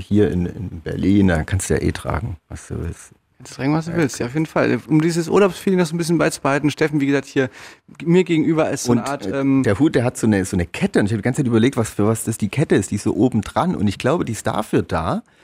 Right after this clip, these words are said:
Speaker 1: auch ganz praktisch, dass wenn du den Hut auf hast und Cabrio fährst
Speaker 2: Ja.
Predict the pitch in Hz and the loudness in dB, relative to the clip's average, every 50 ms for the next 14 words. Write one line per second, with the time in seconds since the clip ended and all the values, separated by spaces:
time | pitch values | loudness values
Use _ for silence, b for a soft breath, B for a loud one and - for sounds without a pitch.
0 | b b b - 101 - - 131 143 - - - - 143 165 - - 160 135 - | b b b -10 -6 -2 -2 -2 -2 -4 -6 -6 -6 -6 -6 -4 -4 -6 -6 -4
1 | - 107 - - - 107 120 120 120 - - 107 104 101 101 - - _ - - | -6 -8 -6 -2 0 0 0 0 0 -2 -4 -2 0 -2 -2 -4 -8 _ -8 -4
2 | 95 95 117 190 202 - - 117 101 - 120 120 - - 104 98 - 147 165 196 | -4 -2 -2 -4 -4 -2 -2 -2 -2 -2 -4 -4 -2 -2 -4 -2 -2 0 -2 -2
3 | - - 143 107 95 85 - - 85 76 76 - - - - _ _ _ _ _ | 0 0 0 0 0 0 -2 -4 -6 -6 -6 -8 -12 -16 -20 _ _ _ _ _
4 | _ _ _ _ _ - - 143 135 131 147 147 | _ _ _ _ _ -4 0 0 0 0 -2 -4